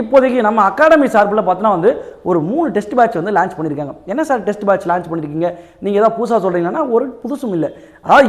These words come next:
ஏற்கனவே உங்களுக்கு இருக்கிறது தான் டெட் ஒன், டெட் டூ அப்படின்னு சொல்லிட்டு ரெண்டு பேப்பர் இருக்கு. அப்ப டெட் ஒன் என்ன இருக்கு, அது ஒரு ஜெனரல் சப்ஜெக்டா இருக்கு. என்ன இருக்கு, தமிழ் இருக்கு, இங்கிலீஷ் இருக்கு, மேத்ஸ் இருக்கு,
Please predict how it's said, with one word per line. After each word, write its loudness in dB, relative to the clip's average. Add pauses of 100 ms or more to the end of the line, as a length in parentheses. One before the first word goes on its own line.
ஏற்கனவே 4
உங்களுக்கு 2
இருக்கிறது 4
தான் 0 (140)
டெட் 0
ஒன், 0 (320)
டெட் 4
டூ 2 (200)
அப்படின்னு -2
சொல்லிட்டு 0
ரெண்டு 2 (100)
பேப்பர் 4
இருக்கு. -6 (200)
அப்ப 0 (100)
டெட் 0
ஒன் 2
என்ன 2
இருக்கு, 2 (320)
அது 4
ஒரு 4
ஜெனரல் 2
சப்ஜெக்டா 4
இருக்கு. -2
என்ன 0
இருக்கு, 4 (380)
தமிழ் 2
இருக்கு, -4 (120)
இங்கிலீஷ் -4
இருக்கு, -4 (400)
மேத்ஸ் 2
இருக்கு, -2